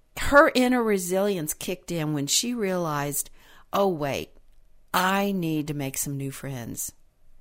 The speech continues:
some single women friends, and do things with them." So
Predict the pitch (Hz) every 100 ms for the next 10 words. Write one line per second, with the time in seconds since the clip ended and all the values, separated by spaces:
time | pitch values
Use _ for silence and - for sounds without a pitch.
0 | - - - 156 - 208 185 160 151 147
1 | 120 - - - - 135 - 175 277 330
2 | 185 131 123 101 - 71 - _ _ _
3 | - - - - - 185 165